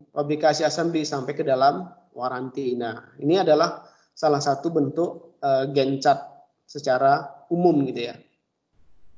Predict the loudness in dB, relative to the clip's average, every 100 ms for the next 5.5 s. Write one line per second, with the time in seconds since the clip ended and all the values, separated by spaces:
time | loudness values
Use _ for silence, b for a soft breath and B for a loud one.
0 | -20 _ _ _ _ _ 2 2 2 -4
1 | -12 -4 4 4 4 2 0 -2 -2 -2
2 | -2 -6 -6 0 2 2 -2 -2 0 2
3 | 0 -2 -8 -4 -4 -2 -2 -4 -4 -4
4 | -4 -2 0 -2 -4 -10 -14 -20 -8 -2
5 | 0 2 2 -2 -6